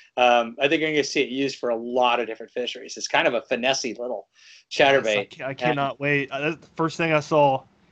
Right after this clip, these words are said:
Speaker 2: I, I don't,
Speaker 1: The
Speaker 2: I,
Speaker 1: vibration is
Speaker 2: I saw the
Speaker 1: great.
Speaker 2: Stealth. I saw the Stealth Jackhammer, and then I saw the Willow Vibe. I was like, "Nope, I want the Willow Vibe."
Speaker 1: Yep.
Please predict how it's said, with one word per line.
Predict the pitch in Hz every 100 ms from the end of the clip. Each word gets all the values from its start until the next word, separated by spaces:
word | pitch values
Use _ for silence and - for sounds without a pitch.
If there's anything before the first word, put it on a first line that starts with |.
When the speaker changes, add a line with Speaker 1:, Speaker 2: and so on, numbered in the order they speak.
| _
Speaker 2:
I, | 160 165 156
I |
don't, | 165 160
Speaker 1:
The |
Speaker 2:
I, | 160 _ _ -
Speaker 1:
vibration | - 139
is | 123
Speaker 2:
I | 156
saw | 147 175 175
the |
Speaker 1:
great. | 160
Speaker 2:
Stealth. | 143 131 170 190 190 _ _ _ _ _ -
I |
saw | 147 185
the | 160
Stealth | 147 185 180 151
Jackhammer, | 175 180 180 185 190 185
and | 160
then |
I | 147
saw | - 156
the | 143
Willow | 143 156 151
Vibe. | 156 160
I |
was | 151 139
like, | 135 120
"Nope, | 123 131 135
I |
want | 127 127 120
the |
Willow | 117 113 110
Vibe." | 107 107 113 - _ _ _
Speaker 1:
Yep. | - 143 190 196